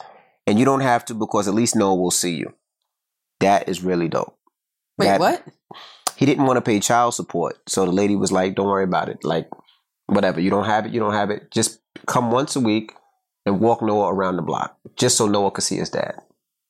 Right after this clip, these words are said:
Speaker 2: Okay, hold on a second. <laughs> Did you just say, "Oh, that's dope"?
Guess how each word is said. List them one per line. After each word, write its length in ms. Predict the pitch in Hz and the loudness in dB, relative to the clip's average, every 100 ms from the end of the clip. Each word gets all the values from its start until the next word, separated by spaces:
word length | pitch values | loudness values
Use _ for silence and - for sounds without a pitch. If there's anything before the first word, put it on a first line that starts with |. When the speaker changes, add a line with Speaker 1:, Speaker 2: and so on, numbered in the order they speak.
| _ - | _ -8
Speaker 2:
Okay, 220 | - 123 | -4 -4
hold 180 | 127 135 | -4 -6
on 100 | 127 | -4
a 40 | 117 | -4
second. 540 | - - - - - _ _ _ _ _ - - - - _ - - - - _ - - - - 330 233 | -4 -6 -6 -10 -14 _ _ _ _ _ -10 -10 -10 -20 _ -10 -10 -14 -14 _ -12 -8 -4 0 0 0
<laughs> 60 | |
Did 140 | 175 202 | 2 2
you 80 | 269 | 2
just 180 | 339 | 2
say, 160 | 254 202 | 2 2
"Oh, 140 | 180 | 2
that's 200 | 156 151 | 2 0
dope"? 340 | - 135 190 | 2 0 -2